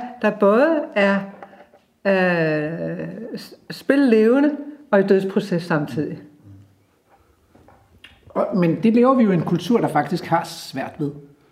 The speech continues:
Speaker 2: at rumme.
Speaker 1: Det, det vil den slet ikke acceptere.
Speaker 2: Nej. Så jeg skal være sunde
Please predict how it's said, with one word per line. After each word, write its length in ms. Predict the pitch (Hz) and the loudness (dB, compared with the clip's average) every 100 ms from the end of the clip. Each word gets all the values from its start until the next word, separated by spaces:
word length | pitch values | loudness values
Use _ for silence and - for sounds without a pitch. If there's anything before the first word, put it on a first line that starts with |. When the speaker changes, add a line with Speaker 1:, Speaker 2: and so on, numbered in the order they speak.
| _ - | _ -8
Speaker 2:
at 120 | 151 | -2
rumme. 340 | 123 120 147 156 - | 0 0 -2 -4 -4
Speaker 1:
Det, 160 | 233 233 | -2 2
det 100 | 220 | 2
vil 80 | 233 | 4
den 120 | 247 | 2
slet 240 | - 185 | 2 2
ikke 120 | 220 | 4
acceptere. 520 | 185 - 175 226 220 160 - | 2 0 0 2 0 -4 -8
Speaker 2:
Nej. 100 | 120 107 - - _ _ _ _ _ _ _ | -14 -16 -20 -20 _ _ _ _ _ _ _
Så 100 | 220 | -8
jeg 100 | 214 | -6
skal 140 | - | -6
være 100 | 113 | -8
sunde 380 | - 147 151 185 | -2 0 0 -2